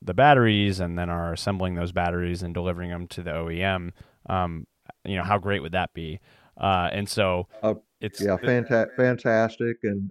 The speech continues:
Speaker 2: and I think, you know, underlying all this, Matt, I'm sorry I interrupted you, it's probably where you're,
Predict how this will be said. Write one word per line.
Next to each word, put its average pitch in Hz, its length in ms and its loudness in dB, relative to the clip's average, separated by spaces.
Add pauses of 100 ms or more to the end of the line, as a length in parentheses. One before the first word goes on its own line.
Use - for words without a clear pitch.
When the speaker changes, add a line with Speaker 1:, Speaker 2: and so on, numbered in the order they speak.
Speaker 2:
and 107 160 -2
I 104 100 0 (100)
think, 107 280 0
you 190 80 4
know, 165 200 4
underlying 110 600 4
all 98 260 4
this, 98 220 2
Matt, 95 300 0
I'm 92 120 -18
sorry 101 280 2
I - 20 0
interrupted 95 480 -2
you, 87 60 -20
it's 82 100 -20
probably 95 220 -4
where 98 140 2
you're, 95 220 -2